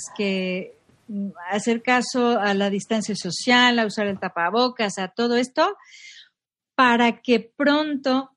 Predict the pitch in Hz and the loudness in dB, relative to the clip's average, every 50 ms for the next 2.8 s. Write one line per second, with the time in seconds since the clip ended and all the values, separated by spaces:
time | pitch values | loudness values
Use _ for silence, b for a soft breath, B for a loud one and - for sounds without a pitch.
0 | _ _ 233 226 233 196 - - 226 220 220 220 226 226 220 226 202 208 202 196 | _ _ -2 0 0 0 -2 -4 -4 -2 -2 0 0 0 0 -2 -2 -2 -4 -2
1 | 185 196 196 196 196 190 190 175 170 165 - - 180 165 175 - _ - 196 196 | -2 -2 -2 -2 -2 -4 -6 -8 -10 -10 -12 -14 -14 -14 -16 -12 _ -4 -4 -2
2 | 196 202 202 202 _ - 233 233 240 240 233 233 240 240 240 | -2 -4 -6 -8 _ -4 -2 0 0 0 0 0 -2 -2 -2